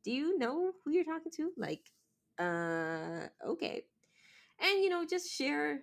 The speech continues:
a bit of my life updates. I do have, for those listening to me wondering when I'm ever gonna <laughs> drop another interview, I do have some people that wanna work with me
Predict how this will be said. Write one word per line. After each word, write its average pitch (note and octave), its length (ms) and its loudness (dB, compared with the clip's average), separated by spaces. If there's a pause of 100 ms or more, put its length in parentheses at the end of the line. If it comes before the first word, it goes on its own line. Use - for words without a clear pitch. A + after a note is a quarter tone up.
a A3 60 -4
bit A#3 200 2
of A3 140 0
my F#3 340 0
life F3+ 380 4
updates. F#3+ 600 2
I E3+ 180 6
do G3+ 380 4
have, F3 380 2 (640)
for F#3+ 120 2
those F3+ 220 4
listening A#3+ 340 2
to A3+ 120 -2
me A3 180 2
wondering F3+ 440 2
when E3 160 2
I'm D#3+ 180 -2
ever G3 220 2
gonna G#3+ 200 4
<laughs> - 0 -
drop G#3 260 0
another F3+ 260 4
interview, E3 460 4
I D#3+ 80 2
do F3 220 2
have F3 220 -2
some E3 140 -4
people E3+ 260 -8
that C3 140 -2
wanna D3 160 -4
work E3 220 0
with F3 160 -6
me E3+ 220 -2